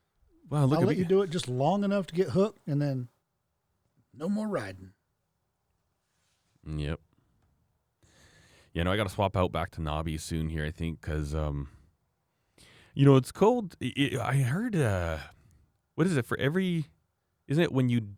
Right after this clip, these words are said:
Speaker 1: increase your speed by fifty percent, you increase the drag or the wind resistance by two times or something like that? There's an actually a formula for it that's fairly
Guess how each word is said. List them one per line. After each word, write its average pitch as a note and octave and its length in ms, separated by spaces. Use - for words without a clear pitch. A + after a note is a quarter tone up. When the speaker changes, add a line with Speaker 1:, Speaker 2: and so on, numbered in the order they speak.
Speaker 1:
increase D3+ 460
your A#2 80
speed A#2 320
by F2 140
fifty - 440
percent, F2+ 560
you F2 540
increase G#2+ 500
the F2 100
drag E2 760
or G2+ 100
the E2+ 100
wind F2+ 240
resistance G2 480
by D#2+ 420
two - 140
times C3 320
or C#3+ 60
something - 180
like D3 120
that? D#3+ 220
There's C3+ 120
an D3+ 60
actually E3 200
a A2 40
formula A#2+ 480
for D2+ 220
it - 60
that's - 240
fairly A2 400